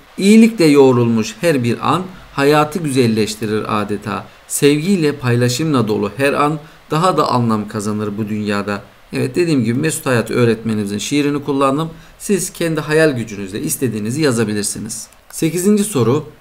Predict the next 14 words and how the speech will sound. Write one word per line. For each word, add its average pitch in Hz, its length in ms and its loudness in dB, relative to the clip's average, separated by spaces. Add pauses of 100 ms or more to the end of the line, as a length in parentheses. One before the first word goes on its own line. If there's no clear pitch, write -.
(120)
Serin 233 400 6
bölümü 123 340 4
verilen 117 400 2
aşağıdaki 120 600 0
hikayeyi 160 440 -2
tamamlayınız. 113 720 -2
Tamamladığınız 180 720 0
hikayeye 113 400 0
uygun 156 440 0
bir 107 200 -2
başlık 131 380 -4
koyunuz. 101 440 -6 (400)
Serin 208 380 2
bölümümüz, 120 440 0